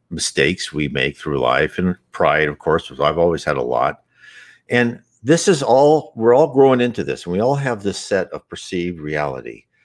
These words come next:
And these things, you know, are important to us.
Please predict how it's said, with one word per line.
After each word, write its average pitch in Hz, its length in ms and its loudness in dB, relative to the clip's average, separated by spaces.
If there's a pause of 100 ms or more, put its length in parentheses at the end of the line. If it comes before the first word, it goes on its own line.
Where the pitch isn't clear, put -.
(380)
And 110 380 0 (160)
these 147 300 2
things, 92 600 -2
you - 80 -8
know, 78 220 -4
are 160 220 -4
important 202 580 -2
to - 180 -8
us. - 300 -20